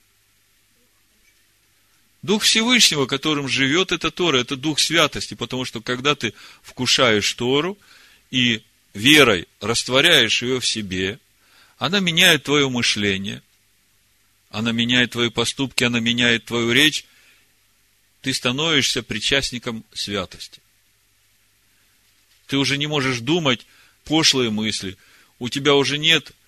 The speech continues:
неправильных желаний, потому что ты их отсекаешь уже на входе, на входе в твой разум. И вот мы видим, что все это течет из последующего духовного камня, который есть Машиах.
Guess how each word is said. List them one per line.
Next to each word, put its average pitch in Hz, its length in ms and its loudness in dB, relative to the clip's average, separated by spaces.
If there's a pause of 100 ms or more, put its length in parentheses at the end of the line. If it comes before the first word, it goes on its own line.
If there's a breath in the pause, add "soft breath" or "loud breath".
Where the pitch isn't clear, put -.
неправильных 139 680 2
желаний, 135 480 4
потому 123 380 -6
что 113 240 -6 (200)
ты 147 140 4
их 135 160 2
отсекаешь 135 680 2
уже 120 180 -8
на 139 140 -6
входе, 95 460 -10 (800)
на 113 160 -4
входе 135 400 0
в 98 80 -6
твой 127 220 -4
разум. 95 320 -2 (2000)
И 120 40 -2
вот 135 180 4
мы 143 140 2
видим, 151 260 2
что 113 260 -2
все 135 400 0
это 147 460 4 (300)
течет 147 560 -2
из 123 460 -4 (360)
последующего 113 800 0
духовного 120 500 -6
камня, 208 300 -2
который 135 480 -2
есть 120 240 -4
Машиах. - 580 -10